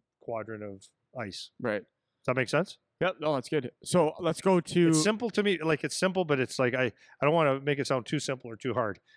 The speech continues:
Speaker 1: It's not that hard. It's just straight lines,
Speaker 2: No,
Speaker 1: stop, starts.
Speaker 2: but it, it's, it's the, the important thing is the,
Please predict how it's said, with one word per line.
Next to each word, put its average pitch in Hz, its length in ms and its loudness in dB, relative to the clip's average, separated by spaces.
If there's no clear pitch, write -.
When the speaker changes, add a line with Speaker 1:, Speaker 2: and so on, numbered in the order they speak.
Speaker 1:
It's 120 120 -6
not 180 180 0
that 156 180 2
hard. 123 240 -2
It's 107 140 -8
just 123 120 -4
straight 143 300 -2
lines, 127 380 -4
Speaker 2:
No, 180 240 4
Speaker 1:
stop, 123 260 -2
starts. 120 260 -2
Speaker 2:
but 190 80 4
it, 185 140 2
it's, - 240 -4
it's - 280 -4
the, 143 420 2
the 160 140 0
important 170 440 0
thing 170 200 -2
is 127 140 -4
the, 117 180 -4